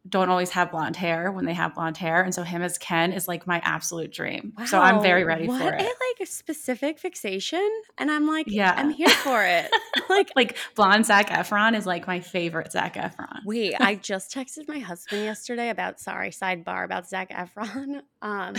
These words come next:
Speaker 2: because he's like, my
Speaker 1: <laughs>
Speaker 2: husband's going through this whole, like, health journey thing. God bless him. I'm
Speaker 1: Mm-hmm.
Speaker 2: unfortunately, like, ha-, forced into, like, it a little bit because I'm here, right?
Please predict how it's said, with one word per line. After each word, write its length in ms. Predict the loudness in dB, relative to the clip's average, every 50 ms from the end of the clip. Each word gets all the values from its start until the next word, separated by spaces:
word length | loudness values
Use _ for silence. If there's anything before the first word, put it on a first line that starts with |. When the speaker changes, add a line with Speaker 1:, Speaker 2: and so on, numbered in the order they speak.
| -6 0 0
Speaker 2:
because 380 | 0 2 2 4 4 4 4 4
he's 220 | 2 2 4 4
like, 120 | 4 4 6 4
my 100 | 4 2
Speaker 1:
<laughs> 100 | 2 0
Speaker 2:
husband's 280 | -2 -4 -8 -8 -6
going 200 | -4 -6 -6 -6
through 120 | -8 -10 -12
this 180 | -12 -14 -12
whole, 140 | -10 -8 -6
like, 160 | -6 -8 -8
health 360 | -10 -10 -12 -12 -12 -16 -20 _
journey 420 | -10 -10 -8 -8 -8 -10 -10 -12
thing. 320 | -10 -12 -12 -10 -10 -10 -10
God 180 | -10 -10 -10 -8
bless 280 | -8 -10 -10 -10 -12
him. 320 | -10 -8 -2 2 2 4 4
I'm 160 | 4 4 2
Speaker 1:
Mm-hmm. 200 | 0 -2 -4 -6 -12 -18 -18 -18 -14 -12
Speaker 2:
unfortunately, 640 | -12 -8 -6 -6 -6 -6 -6 -6 -6 -6 -4 -4 -4
like, 280 | -2 -4 -4 -6 -12 _ -20 -20 _ _ _ _ _ -10
ha-, 180 | -8 -8 -8
forced 380 | -8 -8 -6 -6 -4 -4 -6 -6
into, 260 | -6 -6 -6 -4 -4
like, 160 | -4 -4 -4 -4
it 120 | -4 -4 -2
a 80 | -2 -2
little 160 | -2 -2 -2
bit 300 | -2 -2 -2 -2 -4 -6
because 300 | -10 -10 -8 -8 -6 -6
I'm 100 | -6 -6 -4
here, 280 | -4 -4 -4 -4 -6 -2
right? 240 | 0 0 0 0